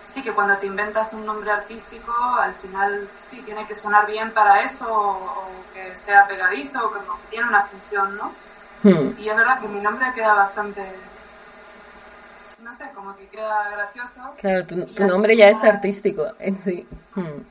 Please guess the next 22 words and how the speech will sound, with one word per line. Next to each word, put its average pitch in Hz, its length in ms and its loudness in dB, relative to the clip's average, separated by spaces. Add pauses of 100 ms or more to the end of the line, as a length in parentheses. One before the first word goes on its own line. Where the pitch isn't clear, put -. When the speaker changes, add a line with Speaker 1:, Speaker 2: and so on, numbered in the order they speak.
(720)
Speaker 2:
Vale, 170 400 4 (100)
em, 185 840 4 (220)
pues 190 420 4 (400)
cuéntanos 226 520 4
si - 220 -6
te 196 100 2
parece 190 460 -2
que 190 100 0
nos, 180 380 -6 (160)
que 220 100 4
nos 190 160 4
vas 180 200 -2
a 202 80 0
cocinar 165 440 -2
hoy, 175 240 -8
<laughs> - 460 6
aunque, 254 240 -4 (1900)
aunque 202 280 4
no 190 80 8
vamos 196 260 8
a 202 100 6
poder 180 380 6